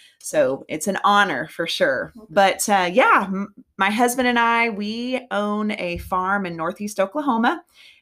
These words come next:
Speaker 1: and, uh, we're kind of new to the farming world, but we are loving having some space and being out in the country and raising our three kids out there.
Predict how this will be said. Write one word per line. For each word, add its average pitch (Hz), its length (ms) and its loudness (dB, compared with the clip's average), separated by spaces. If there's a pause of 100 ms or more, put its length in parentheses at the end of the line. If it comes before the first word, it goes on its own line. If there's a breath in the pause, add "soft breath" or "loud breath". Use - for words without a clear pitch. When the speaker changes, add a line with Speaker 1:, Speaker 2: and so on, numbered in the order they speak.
(140)
Speaker 1:
and, 170 440 -4
uh, 165 260 -2
we're 165 120 -8
kind 185 200 -6
of 190 100 -6
new 196 280 -2
to - 180 -10
the 190 80 -4
farming 185 560 -2
world, 175 420 0
but 165 240 -4
we 160 140 -6
are 156 160 -4
loving 170 480 -4
having 170 380 -4
some 160 160 -12
space 165 520 -8
and 160 120 -14
being 165 180 -10
out 165 160 -8
in 160 40 -14
the 160 60 -14
country 170 540 -12
and 147 160 -12
raising 175 320 -4
our 170 140 -2
three 180 200 -6
kids 175 300 -2
out 165 220 0
there. 185 320 0